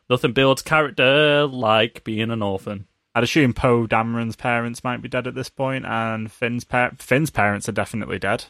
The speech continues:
Speaker 2: let's be honest.
Speaker 1: Yeah, Finn's planet was just, like, executed and the kids taken to be troopers. <laughs>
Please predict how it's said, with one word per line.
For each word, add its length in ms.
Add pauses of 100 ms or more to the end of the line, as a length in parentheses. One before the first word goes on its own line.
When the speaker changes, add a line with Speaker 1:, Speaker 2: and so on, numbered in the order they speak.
Speaker 2:
let's 140
be 140
honest. 420 (220)
Speaker 1:
Yeah, 200
Finn's 320
planet 280
was 160
just, 160
like, 340 (300)
executed 680
and 240
the 80
kids 380
taken 340
to 80
be 260
troopers. 460 (100)
<laughs> 120